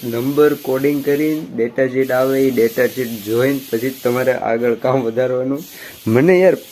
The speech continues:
પ્રોપરલી ખબર હતું યાર કે આની, આ વચ્ચે હે ને ઇનપુટ આવે, આઉટપુટ આવે, એ રીતનું હતું. મેં કરીને જોયું, બધું કરીને જોયું, પણ થતું નથી, તો આવી જાય પાછો મથી.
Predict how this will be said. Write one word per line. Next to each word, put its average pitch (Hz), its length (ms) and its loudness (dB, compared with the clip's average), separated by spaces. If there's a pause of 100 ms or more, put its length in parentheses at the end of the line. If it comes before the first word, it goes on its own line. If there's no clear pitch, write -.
(300)
પ્રોપરલી 202 640 4
ખબર 147 420 4
હતું 101 300 4
યાર 104 280 6
કે 110 100 4
આની, 139 260 4 (420)
આ 139 140 4
વચ્ચે 123 500 4
હે 156 140 2
ને 165 240 4 (420)
ઇનપુટ 131 720 2
આવે, 123 520 6 (360)
આઉટપુટ 113 540 0
આવે, 113 280 4 (220)
એ 113 180 6
રીતનું 104 420 0
હતું. 110 260 0 (400)
મેં 120 160 2
કરીને 143 340 4
જોયું, 151 340 6
બધું 135 220 2
કરીને 165 340 4
જોયું, 117 280 6
પણ 101 120 -4
થતું 135 380 0
નથી, 139 260 0
તો - 180 -4
આવી 117 120 0
જાય 113 180 -2
પાછો 104 260 0
મથી. 95 420 -6